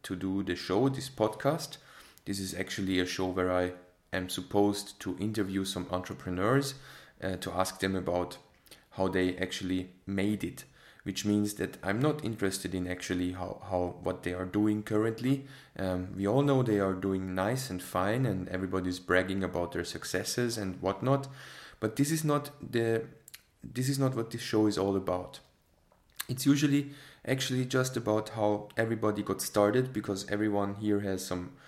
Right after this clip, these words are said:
hurdles to overcome. For example, not having enough money to get started funding a company and stuff like that. And so I'm more interested in, in these topics, like,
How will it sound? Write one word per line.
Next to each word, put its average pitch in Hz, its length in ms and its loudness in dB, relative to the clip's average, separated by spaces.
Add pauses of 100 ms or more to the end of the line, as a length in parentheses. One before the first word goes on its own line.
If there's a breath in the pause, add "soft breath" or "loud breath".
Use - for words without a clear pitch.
(240 loud breath)
hurdles 120 540 6
to 127 140 2
overcome. 135 680 2
For 101 180 0
example, 98 640 0 (260 loud breath)
not 101 220 0
having 95 320 0
enough 95 480 -4
money 95 360 -2
to 101 200 -6
get 95 100 -2
started 92 460 -2
funding 95 600 -2
a 90 80 -6
company 113 760 -2
and 104 200 -8
stuff - 320 -2
like 107 180 -2
that. 135 320 -2 (500 loud breath)
And 107 140 -4
so 117 160 2
I'm 120 180 2
more 147 280 4
interested 135 520 -2
in, 120 280 -4
in 110 200 -4
these 110 200 -4
topics, - 560 -4
like, 92 300 0